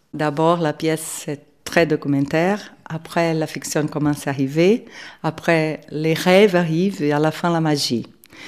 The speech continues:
Et on peut, on peut penser comme des couches, mais, mais la vérité, c'est que dans ces cas-là, de cette communauté que nous sommes en train de parler, c'est très, très mélangé. Donc, c'est comme les rêves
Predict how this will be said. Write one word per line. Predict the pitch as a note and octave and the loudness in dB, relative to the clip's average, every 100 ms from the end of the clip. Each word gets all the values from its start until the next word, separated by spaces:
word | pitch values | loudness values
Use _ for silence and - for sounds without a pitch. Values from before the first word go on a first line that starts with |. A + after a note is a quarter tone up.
| - - - | -20 -18 -6
Et | C#3+ C#3+ C#3+ C#3 C#3 C3+ C3+ C3 C3 C3 B2+ - _ _ - | -2 2 4 6 6 4 4 2 2 0 -4 -10 _ _ -6
on | D#3+ | -2
peut, | E3+ F3+ | 0 0
on | E3+ | 0
peut | D#3+ | 0
penser | D#3+ D#3+ F3 | 0 0 -2
comme | D#3+ D3+ | -2 -2
des | D3 | -4
couches, | - A#3 - - - - - - - - | -2 0 0 -2 -4 -8 -20 -20 -20 -10
mais, | E3 D#3 D#3 D3+ D3+ D3 D3 C#3 C#3 | -2 2 4 4 4 2 2 0 0
mais | C#3 D#3 D#3 D3 C#3+ C3 - | -2 -2 0 0 0 -4 -6
la | - D#3 | -2 0
vérité, | C#3+ D3+ D3 F#3+ | 2 2 2 2
c'est | F#3+ D#3 C#3+ | 2 -2 -2
que | - D3+ C#3+ C#3 C#3 C3+ | -2 0 2 2 2 -2
dans | C#3 D3 D3+ | -4 -2 0
ces | C#3+ D3 | 0 -2
cas-là, | C#3+ C#3+ C#3 D3+ F3 | 0 2 2 4 2
de | E3 | 0
cette | C#3 - C3+ | -4 -4 -6
communauté | - C#3 C#3 C3+ C3+ D3+ D3+ | -4 0 0 0 0 0 0
que | D3+ | -2
nous | C#3 C3 | -4 -4
sommes | - C3 | -2 -4
en | |
train | B2+ - | -4 -2
de | C3 | -2
parler, | C3 C3+ C#3 D3+ F#3+ G3 - _ _ | -2 -4 0 0 0 -2 -12 _ _
c'est | - - D#3+ - | -12 -10 -10 -8
très, | - G3 | -4 -2
très | - D#3+ | 0 2
mélangé. | D3 C#3 C#3 C#3 C3+ - - - - - - - | 2 2 0 0 -4 -6 -18 -18 -18 -20 -20 -8
Donc, | D#3 D3+ C#3+ | 0 0 0
c'est | - D3 | -4 -6
comme | C#3+ D#3 D3 | -2 -2 0
les | C#3+ | 0
rêves | C3 D#3 F3 E3+ D#3+ C#3 | 2 4 4 2 -2 -4